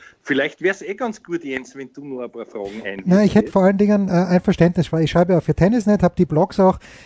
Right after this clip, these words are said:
Speaker 2: gesehen vom, äh, Nico, ihr könnt das übrigens auf YouTube auch anschauen, also Wahnsinn, was du für einen Aufwand getrieben hast oder beziehungsweise auch treibst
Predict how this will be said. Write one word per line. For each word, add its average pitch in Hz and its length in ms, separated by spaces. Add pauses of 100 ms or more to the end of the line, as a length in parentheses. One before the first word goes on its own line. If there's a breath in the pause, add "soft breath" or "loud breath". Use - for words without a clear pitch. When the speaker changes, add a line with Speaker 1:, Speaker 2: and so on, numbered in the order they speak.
(120 loud breath)
Speaker 2:
gesehen 170 440
vom, 190 560
äh, 175 220
Nico, 196 360
ihr 190 80
könnt 190 220
das 185 80
übrigens 185 220
auf 160 80
YouTube 208 360
auch 190 140
anschauen, 185 540
also 170 200
Wahnsinn, 175 520
was 190 80
du 208 100
für 185 100
einen 170 80
Aufwand 170 600
getrieben - 480
hast 180 160
oder 147 120
beziehungsweise 160 520
auch 127 80
treibst - 520